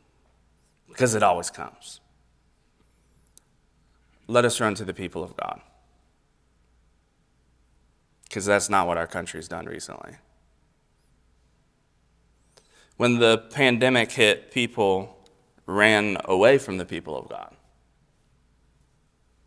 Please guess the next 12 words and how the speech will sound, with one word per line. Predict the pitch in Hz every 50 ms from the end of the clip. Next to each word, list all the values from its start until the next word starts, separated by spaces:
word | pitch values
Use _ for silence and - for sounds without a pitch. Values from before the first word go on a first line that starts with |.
| _ _ _ _ _ _ _ _ _ _ _ _ _ _ _ _ -
And | - 98 113
I | 123
get | 127 127 117
it, | 123 127 123 -
there's | 131 123 120
a | 110 98
time | - 123 110 107 107
and | 101 92
place | - - 101 98 101 104 - - -
to | 107 95
be | 98 98 90
concerned. | - - 92 - - - 92 98 107 147 156 -